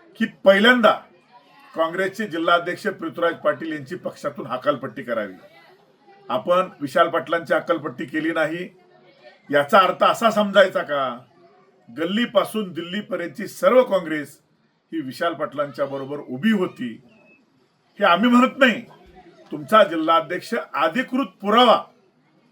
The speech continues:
सगळ्यांना एकत्रित स्नेहभोजन देऊन आणि या स्नेहभोजनाला भेट द्यायला विशाल पाटील येत आहेत, याचाच अर्थ असा की आपण महाराष्ट्रामध्ये, सांगली जिल्ह्यामध्ये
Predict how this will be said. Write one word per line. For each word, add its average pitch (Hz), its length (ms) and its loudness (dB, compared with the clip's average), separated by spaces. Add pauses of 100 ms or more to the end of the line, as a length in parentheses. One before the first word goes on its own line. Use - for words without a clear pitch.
(420)
सगळ्यांना 226 400 4 (160)
एकत्रित 254 840 0
स्नेहभोजन 233 680 2
देऊन 233 400 2 (480)
आणि 135 180 -12
या 208 180 4
स्नेहभोजनाला 180 800 -4
भेट 143 300 -8
द्यायला 139 440 -2
विशाल 139 280 -6
पाटील 127 320 -8
येत 117 200 -8
आहेत, - 160 0 (540)
याचाच 190 380 2
अर्थ 147 240 0
असा 110 300 -6 (720)
की 156 80 -8
आपण 165 540 -4 (560)
महाराष्ट्रामध्ये, 123 920 -8 (640)
सांगली 143 400 -4
जिल्ह्यामध्ये 120 760 -6